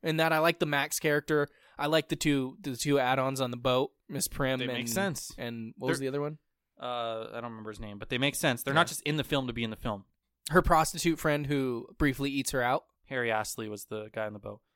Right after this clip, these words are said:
Speaker 1: Okay.
Speaker 2: Yeah, her, her prostitute friend.
Speaker 1: Fantastic.
Speaker 2: Mm-hmm.
Speaker 1: Does a great job. Love that performance with, like, everyone across the board. Asshole husband deserved to be a goat. Great asshole.
Speaker 2: <laughs>
Speaker 1: Like, everyone carries their weight, and then you just have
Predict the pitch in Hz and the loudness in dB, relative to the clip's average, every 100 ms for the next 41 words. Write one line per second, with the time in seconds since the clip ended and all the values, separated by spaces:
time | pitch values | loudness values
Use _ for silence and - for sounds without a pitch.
0 | - 123 120 110 120 - 120 - 123 117 | -14 -6 -2 -2 -4 -8 -12 -14 -14 -14
1 | _ _ _ - 110 107 - 123 117 113 | _ _ _ -4 -4 -4 -8 -6 -6 -6
2 | - - _ _ _ _ _ - 156 160 | -10 -20 _ _ _ _ _ 0 2 4
3 | 131 - 175 _ - 117 127 143 147 143 | 0 0 -4 _ -14 -8 -8 -6 -6 -4
4 | 151 151 143 - 151 147 143 139 135 139 | -2 -2 2 2 2 2 2 2 0 -2
5 | 156 143 143 151 143 156 147 - _ _ | 0 0 0 -2 -2 -2 -4 -6 _ _
6 | _ - 196 240 185 160 196 170 175 190 | _ -2 4 6 6 6 4 4 4 6
7 | 139 - 143 151 165 151 151 143 175 156 | 6 6 4 6 4 6 4 4 0 0
8 | 139 131 139 131 135 131 127 135 - _ | -4 0 0 2 0 0 2 2 2 _
9 | _ _ _ _ - 151 131 117 - 160 | _ _ _ _ 2 4 6 4 4 2
10 | 208 _ - - 247 - 220 _ 160 175 | 0 _ -6 4 4 2 -8 _ -2 -2
11 | 190 185 247 233 196 180 170 170 156 151 | 2 4 8 6 6 6 6 6 4 4
12 | 131 131 165 170 165 165 165 160 156 165 | 4 4 4 2 -2 0 0 2 2 2
13 | 139 | 0